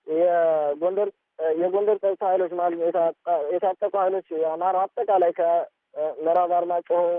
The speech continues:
ከወልቃይት፣ ከጠገዴ በመጡት ታጣቂ ኃይሎች የተማረኩ ተክለወይን የሚባሉ ሰውዬ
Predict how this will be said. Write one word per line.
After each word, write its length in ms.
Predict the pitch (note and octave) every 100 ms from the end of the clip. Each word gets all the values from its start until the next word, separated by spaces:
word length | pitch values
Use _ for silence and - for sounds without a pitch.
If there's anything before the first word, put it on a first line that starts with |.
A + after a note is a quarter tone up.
| E3+
ከወልቃይት፣ 540 | - F3 F3 E3+ F3
ከጠገዴ 380 | E3 F#3+ G3+ G3+ G3
በመጡት 480 | F#3+ G3 G3 F#3 - E3
ታጣቂ 360 | D3 F3 F#3+ F#3
ኃይሎች 240 | F3+ F#3 F3
የተማረኩ 560 | F3+ G3+ G#3 G#3 G#3+ B3 G#4+ -
ተክለወይን 460 | - G3+ A3 A3+ A3+
የሚባሉ 400 | A3 G#3+ G3+ G#3+ A3+
ሰውዬ 260 | A#3 A3+